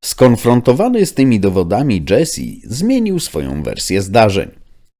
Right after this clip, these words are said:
Przyznał, że faktycznie zaprosił dziewczynę do swojego pokoju, ponieważ oboje chcieli uprawiać seks. Grace rzekomo opowiadała o swojej fascynacji B D S M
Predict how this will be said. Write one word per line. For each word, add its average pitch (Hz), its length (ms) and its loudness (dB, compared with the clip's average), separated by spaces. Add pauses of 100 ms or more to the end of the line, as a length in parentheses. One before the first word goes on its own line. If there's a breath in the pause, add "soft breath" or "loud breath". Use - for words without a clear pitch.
(140)
Przyznał, 220 440 2
że 110 140 4
faktycznie 190 640 -4
zaprosił 82 500 -2
dziewczynę 82 480 -6
do 107 120 -2
swojego 139 380 0
pokoju, 202 500 0 (260 loud breath)
ponieważ 196 560 2
oboje 95 460 0
chcieli 64 340 -6
uprawiać - 600 -6
seks. - 600 -6 (260)
Grace 151 680 2
rzekomo 180 580 0
opowiadała 151 640 0
o 90 100 2
swojej 67 340 -6
fascynacji 82 760 -8
B 69 220 -6
D 69 240 -4
S 117 180 -4
M 175 240 0